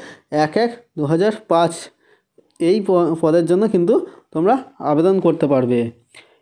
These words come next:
এছাড়া যেটা বলা হয়েছে যে গভর্নমেন্টের রুলস অনুযায়ী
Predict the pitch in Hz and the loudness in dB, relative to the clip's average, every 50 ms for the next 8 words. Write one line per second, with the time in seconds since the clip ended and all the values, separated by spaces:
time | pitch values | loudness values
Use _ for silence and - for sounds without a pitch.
0 | _ - 156 156 156 - 208 208 220 240 247 247 - - _ - 165 180 190 208 | _ -6 -4 -2 0 2 2 2 2 0 -2 -4 -8 -16 _ -6 -4 -2 0 0
1 | 202 185 196 202 220 220 202 226 214 202 190 202 214 233 262 254 - - _ _ | 2 2 2 4 4 4 4 2 2 0 0 0 -2 -2 -2 -4 -10 -16 _ _
2 | _ _ - 143 147 185 202 202 185 156 143 143 143 135 147 185 196 202 202 214 | _ _ -8 -2 0 0 2 0 0 0 2 2 2 2 2 2 2 2 0 0
3 | 190 165 160 190 214 214 - 214 214 220 220 208 208 196 190 196 226 269 | 2 2 4 2 2 2 2 2 2 2 2 4 4 4 4 4 4 2